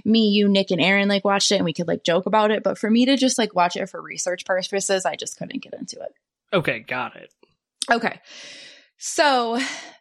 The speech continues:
Speaker 1: before the Fords experienced this life-changing creature, in nineteen sixty-five, a boy by the name of Lynn Crabtree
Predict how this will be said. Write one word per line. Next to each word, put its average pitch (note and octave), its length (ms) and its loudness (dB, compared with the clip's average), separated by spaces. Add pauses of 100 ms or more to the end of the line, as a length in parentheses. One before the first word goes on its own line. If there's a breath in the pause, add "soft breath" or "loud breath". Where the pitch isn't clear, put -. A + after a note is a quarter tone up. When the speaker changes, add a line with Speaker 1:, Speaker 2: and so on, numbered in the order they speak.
(200)
Speaker 1:
before C#4 480 2
the B4 200 -2
Fords B3 540 0
experienced G#3 880 -2
this F#3 240 -2
life-changing F#3 800 0
creature, - 680 0 (500 soft breath)
in A#3 260 6
nineteen E4+ 560 2
sixty-five, A3 1120 0 (420 loud breath)
a G#3+ 120 4
boy A3+ 340 2
by E4 200 4
the D#4 120 0
name A3 260 2
of G3 140 0
Lynn G3 500 2 (140)
Crabtree G3 960 0